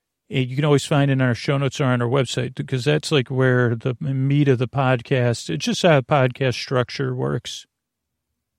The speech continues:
So there's the business there. Then there's our story. Tonight it'll be a wrap up of our episodically modular series, kind of like a making of, uh, our, um, uh, series, uh, Odder Things.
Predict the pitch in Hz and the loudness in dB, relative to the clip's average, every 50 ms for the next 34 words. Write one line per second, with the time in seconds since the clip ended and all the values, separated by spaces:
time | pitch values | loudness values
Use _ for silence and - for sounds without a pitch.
0 | _ _ _ _ _ _ - - 147 143 139 127 139 135 123 117 - 135 127 156 | _ _ _ _ _ _ -8 -2 0 0 2 2 2 2 2 0 -2 -2 0 2
1 | 175 180 - 196 160 143 - 160 147 143 139 135 131 131 135 135 127 120 139 143 | 0 2 2 0 -2 -2 0 0 2 2 4 4 2 2 0 -4 -4 -2 0 2
2 | 147 165 165 160 143 127 - 143 123 123 - - - 147 131 123 127 131 123 123 | 2 4 4 4 2 4 2 2 0 0 -2 -2 0 0 2 2 0 -2 -4 -6
3 | - - 147 135 135 139 139 143 139 131 127 123 135 127 120 120 120 123 - 127 | -4 -2 0 2 2 2 2 2 2 0 0 0 0 0 2 0 0 -2 -2 -4
4 | 117 117 131 139 135 135 135 143 - - 147 135 123 - 135 127 113 131 123 127 | -4 -2 0 0 2 2 2 0 0 0 0 0 0 0 0 -2 0 2 0 2
5 | 139 135 131 - 135 - - 143 131 131 127 120 - 139 131 123 127 127 123 127 | 2 0 0 0 -2 0 2 2 2 2 2 -2 -4 -2 -2 -2 0 0 0 2
6 | 127 123 120 - 135 123 127 127 123 123 123 123 123 117 - - - - 143 131 | 0 0 0 -2 -2 0 0 0 2 2 2 0 0 -2 -4 -8 -4 0 2 2
7 | 123 120 120 120 120 113 - - - 170 156 143 139 147 131 - 139 123 123 127 | 2 2 2 2 0 -2 -4 -4 -4 -2 0 2 2 2 2 2 0 -2 2 4
8 | 135 131 127 - - 151 131 127 127 123 123 123 123 120 117 117 113 131 135 131 | 4 4 4 2 -2 -4 -2 0 0 2 2 2 2 2 0 -2 -6 -6 -6 -4
9 | 127 127 127 131 127 123 127 127 135 135 139 135 131 127 127 127 127 127 135 139 | -4 -4 -4 -4 -2 -2 -2 -2 -2 -4 -4 -2 -2 0 0 0 0 -2 -2 0
10 | 127 127 131 127 127 131 139 135 123 131 139 120 - - - - - 160 143 135 | 0 -2 0 -2 -4 -4 -2 -2 -2 -2 -4 -6 -10 -12 -14 -8 -4 -2 -2 0
11 | 131 127 117 - 147 139 139 139 139 131 131 135 135 131 127 113 - - - - | 0 0 -2 -2 -4 -4 -4 -4 -2 0 2 2 4 4 2 0 -2 -6 -4 -2
12 | 151 147 143 135 110 123 131 135 135 127 - - - - - | 0 2 2 0 0 -2 -4 -6 -6 -6 -8 -8 -10 -10 -14